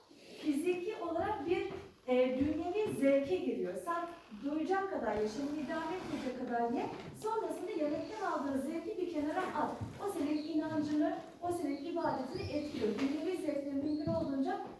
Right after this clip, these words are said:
sıfıra indiriyoruz. Aynı zamanda kulağında da bir küpe var. Şimdi eski dönemlerde dergaha kabul edilen insanların kulaklarına bir küpe takılırmış.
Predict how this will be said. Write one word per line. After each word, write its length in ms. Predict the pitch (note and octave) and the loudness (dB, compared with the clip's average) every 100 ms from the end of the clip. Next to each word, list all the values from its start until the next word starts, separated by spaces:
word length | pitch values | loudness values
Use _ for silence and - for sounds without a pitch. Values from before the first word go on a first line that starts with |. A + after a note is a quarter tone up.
| - | -14
sıfıra 400 | - G4 D#4+ F4 | -4 -2 0 0
indiriyoruz. 680 | D#4 D4+ C#4 - F#3 - - - - - - - | 0 0 0 2 0 0 -4 -8 -12 -14 -16 -4
Aynı 320 | A4+ A#4 F4+ | 0 0 -2
zamanda 300 | F4+ F4 F4+ | 0 0 0
kulağında 460 | G4 F4+ F4 F#4 G4+ | 0 0 2 2 0
da 180 | G4 | 0
bir 200 | F#4+ A4+ | 0 0
küpe 320 | - C4+ D#4 G#3 | -2 -4 0 0
var. 180 | - - - - - - - - - - - | 0 -4 -8 -16 -18 -18 -20 -20 -20 -20 -14
Şimdi 160 | - C4+ | -4 -2
eski 400 | - A#3 - G4 | 2 2 2 0
dönemlerde 720 | G4 F4+ D#4 C#4 B3+ D#4 F4 - - - | 0 0 0 0 -2 -2 -4 -8 -14 -2
dergaha 460 | A3+ A#3 C#4 - - | 2 4 2 0 -2
kabul 280 | F#4 F4 E4+ | -4 -4 -4
edilen 280 | E4+ E4 E4 F4 | -4 -4 -4 -4
insanların 580 | F4 F#4 C#4 C#4+ - | -2 0 0 0 0
kulaklarına 460 | E4 E4 E4 E4 G4+ | 2 2 0 -2 -2
bir 180 | F#4+ - | -2 -4
küpe 180 | - D#4 | -4 -4
takılırmış. 640 | G#3 G#3 F3 E3+ E3+ E3+ | -4 -4 -4 -4 -4 -6